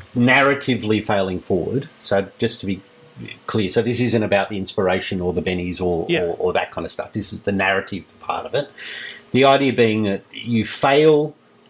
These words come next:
Speaker 1: then you don't actually fail, you still succeed. So you climb to the top of the, you climb to the top of the, the wall, but all your equipment falls down or you, yeah, something happens.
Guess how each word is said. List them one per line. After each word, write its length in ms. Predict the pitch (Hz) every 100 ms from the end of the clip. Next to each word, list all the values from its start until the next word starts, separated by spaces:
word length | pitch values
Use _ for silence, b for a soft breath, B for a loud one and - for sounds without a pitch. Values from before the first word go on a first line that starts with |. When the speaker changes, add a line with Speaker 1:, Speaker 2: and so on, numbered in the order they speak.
| -
Speaker 1:
then 380 | 101 113 107 101
you 200 | 113 113
don't 260 | 151 160
actually 420 | 147 - - 117
fail, 280 | - 95 92
you 100 | 160
still 220 | 147 -
succeed. 460 | 113 110 - 92 110
So 80 | 127
you 100 | 117
climb 500 | - 127 120 139 139
to 120 | -
the 80 | 110
top 240 | - 113
of 60 | 101
the, 120 | 95 95 - -
you 160 | 107 98
climb 260 | 117 113 107
to 60 |
the 120 | 101
top 200 | - 101
of 60 | 92
the, 200 | 90 87 - 87
the 80 | 90
wall, 480 | 87 92 85 110 - B B B B -
but 380 | 113 131 123 -
all 320 | 127 120 110
your 160 | 104
equipment 380 | 98 113 104 98
falls 360 | - 104 95 -
down 460 | 98 90 90 90 -
or 560 | 110 101 98 92 92 - -
you, 260 | 98 92 87 -
yeah, 200 | 95 -
something 340 | - 143 110
happens. 520 | 98 104 - - -